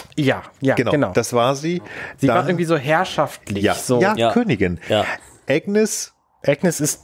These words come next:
Speaker 2: ganz am Ende,
Speaker 3: Ist
Speaker 2: die
Speaker 3: halt
Speaker 2: Hightech,
Speaker 3: Agnes.
Speaker 2: die, die, die Hi-, nee, nee, eben
Speaker 1: Ja.
Speaker 2: auch nicht. Die Hightech-Borg
Speaker 3: Ja, okay.
Speaker 2: Queen.
Speaker 3: Aber sie ist auch nicht die Königin.
Speaker 2: Ähm, nachdem dann dieses Hightech-Gedöns weg ist, also wirklich die, die ganz am Ende da ist,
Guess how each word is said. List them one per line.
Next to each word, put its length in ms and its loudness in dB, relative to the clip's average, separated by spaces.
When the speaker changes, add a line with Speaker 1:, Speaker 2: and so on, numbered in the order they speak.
Speaker 2:
ganz 220 0
am 80 0
Ende, 100 2
Speaker 3:
Ist 80 2
Speaker 2:
die 60 2
Speaker 3:
halt 80 2
Speaker 2:
Hightech, 260 2
Speaker 3:
Agnes. 160 -2
Speaker 2:
die, 180 2
die, 280 0
die 160 2
Hi-, 160 0
nee, 80 2
nee, 120 2
eben 200 2
Speaker 1:
Ja. 100 4
Speaker 2:
auch 160 0
nicht. 340 -4
Die 120 2
Hightech-Borg 800 0
Speaker 3:
Ja, 60 -6
okay. 100 -10
Speaker 2:
Queen. 380 -2
Speaker 3:
Aber 140 -12
sie 100 -18
ist 140 -14
auch 100 -10
nicht 240 -14
die 60 -16
Königin. 340 -6
Speaker 2:
Ähm, 420 0
nachdem 280 0
dann 100 0
dieses 220 2
Hightech-Gedöns 720 0
weg 160 0
ist, 100 -2
also 180 2
wirklich 220 -6
die, 120 0
die 120 2
ganz 240 2
am 140 -2
Ende 180 2
da 280 2
ist, 200 -4